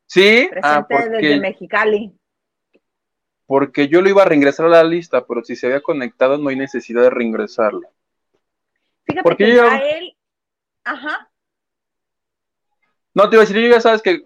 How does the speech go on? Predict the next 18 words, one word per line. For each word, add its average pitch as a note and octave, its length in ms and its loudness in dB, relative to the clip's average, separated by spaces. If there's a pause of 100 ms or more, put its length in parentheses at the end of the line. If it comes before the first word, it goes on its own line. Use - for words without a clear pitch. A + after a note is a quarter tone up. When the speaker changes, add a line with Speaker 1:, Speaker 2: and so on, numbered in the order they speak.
(140)
Speaker 1:
yo F#3+ 160 0
con G3+ 120 0
una G3 220 0
fa-, E3 200 -6
con E3+ 200 0
do-, G3+ 180 -6
un G#3+ 160 0
minuto A3+ 340 -2
tarde G3 320 2
yo G3+ 140 -2
ya F#3 200 0
te E3+ 100 -6
saqué. - 360 -14 (920)
Speaker 2:
<laughs> - 1700 -6
Speaker 1:
Muy D#3+ 220 -2
estricte C#3+ 760 -2
aquí. A#2+ 440 -6 (720)
Speaker 2:
<laughs> - 80 -20